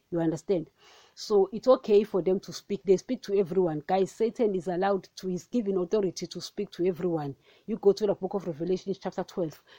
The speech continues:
You'll find that Satan is given the authority to speak to every nation, people, and language.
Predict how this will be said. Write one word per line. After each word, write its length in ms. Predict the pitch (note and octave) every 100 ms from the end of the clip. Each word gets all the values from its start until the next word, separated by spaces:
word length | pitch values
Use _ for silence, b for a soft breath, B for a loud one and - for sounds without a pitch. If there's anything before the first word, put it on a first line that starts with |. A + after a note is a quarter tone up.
| B
You'll 100 | F3+
find 300 | - G#3 G3+
that 180 | F3+ -
Satan 340 | G#3 G3+ G3+
is 140 | F3+ -
given 280 | G#3 F3+
the 100 | E3+
authority 440 | C#3+ F3 G#3 G3+ F3+
to 120 | F3
speak 260 | - G#3 G3
to 160 | -
every 220 | G3+ G3+ F3+
nation, 400 | G3 G3 - G3
people, 400 | - G3+ G3+ E3+
and 140 | D#3+
language. 440 | F3+ E3+ D3 C#3+